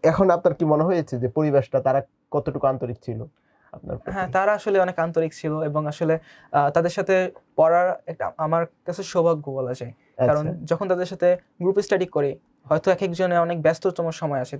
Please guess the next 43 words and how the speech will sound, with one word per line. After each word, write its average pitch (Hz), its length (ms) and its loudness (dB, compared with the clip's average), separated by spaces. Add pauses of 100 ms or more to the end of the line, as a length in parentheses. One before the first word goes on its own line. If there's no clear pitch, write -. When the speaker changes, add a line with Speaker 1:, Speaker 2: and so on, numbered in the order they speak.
Speaker 2:
এটা 190 160 0
আমাকে 185 180 0
খুব 170 180 -2
মোটিভেট 160 400 0
করতো 147 220 -4
যে 143 120 -2
তারা 156 300 2 (460)
এই 208 100 6
লেভেলে 202 300 6
যে 196 160 0
যদি 185 360 -6
আমার 170 180 -4 (140)
এতগুলো 190 340 -2
সময় 175 300 -4
ব্যয় 165 160 4
করতে 170 240 -4
পারছে 151 240 -2
আরবি 156 140 -2
শেখার 156 240 -12
প্রতি, 147 200 -8
আমি 170 120 -2
কি 175 100 -8
জন্য 165 200 -2
পারবো 143 240 0
না? 117 140 -10 (200)
Speaker 1:
জি। 113 260 2
Speaker 2:
আমার 160 200 0
তো 180 120 2
এখন 180 180 -2
আসলে 175 220 -2
অনেক 170 220 -2
ফ্রি 180 160 -2
সময় 156 360 -2
রয়েছে। 143 280 -4 (360)
তাছাড়া 214 440 2 (440)
আমি 190 140 4
যদি 220 160 2
আমার 214 180 4
বন্ধু-বান্ধব 202 680 -2
এবং 185 200 -4
অন্যান্য 185 300 -6
ক্লাসমেট 175 520 -4
এবং, 160 260 -6